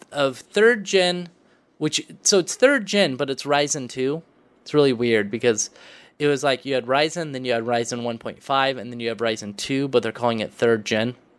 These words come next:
Anyway, uh, it's saying that there's a thirty-four percent boost in League of Legends for the,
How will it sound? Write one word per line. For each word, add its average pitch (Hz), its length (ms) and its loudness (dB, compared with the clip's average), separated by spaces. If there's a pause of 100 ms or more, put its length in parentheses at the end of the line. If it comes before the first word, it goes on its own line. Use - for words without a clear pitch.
(360)
Anyway, 131 400 -4 (1500)
uh, 127 420 2 (160)
it's 156 160 -6
saying 190 360 4
that 156 100 0
there's 127 200 -2
a 127 60 -2
thirty-four 208 480 2
percent 196 480 -2
boost 151 480 2
in 127 280 -4
League 143 160 -2
of 165 100 -2
Legends 127 580 -2
for 127 200 4
the, 117 420 -2